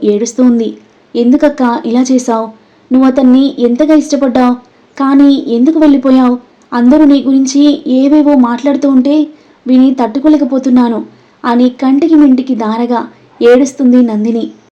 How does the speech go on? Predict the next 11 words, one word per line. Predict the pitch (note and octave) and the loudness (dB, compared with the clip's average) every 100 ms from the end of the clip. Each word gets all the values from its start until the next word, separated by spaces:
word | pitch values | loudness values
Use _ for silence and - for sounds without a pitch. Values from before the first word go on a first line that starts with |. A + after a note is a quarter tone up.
| _ _ _ B3 | _ _ _ 0
నందిత | B3+ C#4+ D#4+ D#4 C#4+ C#4 | 2 4 4 2 0 0
చాలా | B3 A#3 A#3+ | -2 0 0
పద్ధతిగా | A#3 A3 G#3 B3+ C4+ | -2 -2 -2 0 0
పెరిగింది. | C4 A3 G#3+ A3+ G#3+ - - _ _ B3+ | 0 0 0 0 -4 -8 -12 _ _ 0
తల్లిదండ్రుల | C4 C#4 C#4 C4 B3 | 2 4 2 2 0
మాటంటే | G#3+ A3 B3+ C#4+ C4+ C4 | 0 -2 0 0 0 0
వేదం. | A3 A#3 A3 G#3+ - _ - | 0 0 -2 -8 -16 _ -2
అలాంటిది | B3 D4+ E4 D#4 C#4+ C#4+ - | 2 4 4 2 2 0 0
ఇలా | A#3 A#3 A3 | -2 -2 -2
చేసింది | A3 A3 B3+ B3+ | -2 0 0 2
అంటే | B3 C4+ D#4 | 2 0 -2